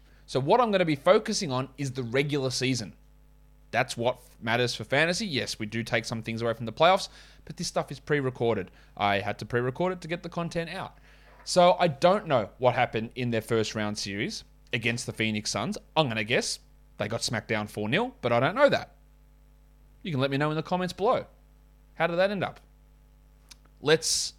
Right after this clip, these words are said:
talk about their regular season, though, 'cause that's what we are looking at. Draft pick-wise, looks pretty bloody good, doesn't it? They lost their first round pick.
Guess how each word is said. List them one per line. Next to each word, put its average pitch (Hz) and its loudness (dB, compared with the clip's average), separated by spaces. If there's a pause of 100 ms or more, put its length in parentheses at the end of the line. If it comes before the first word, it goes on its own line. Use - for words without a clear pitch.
talk 175 0
about 160 4
their 170 2
regular 165 2 (100)
season, 185 -2
though, 107 -6 (540)
'cause 107 -10
that's 127 -2
what 131 2
we 127 0
are 127 4
looking 135 -6
at. 101 -6 (920)
Draft 220 6
pick-wise, 156 2 (600)
looks 202 -10
pretty 165 -4
bloody 147 2
good, 175 0
doesn't 190 2
it? 135 -4 (200)
They 147 6
lost 180 2
their 151 6
first 165 2
round 135 -2
pick. 226 -2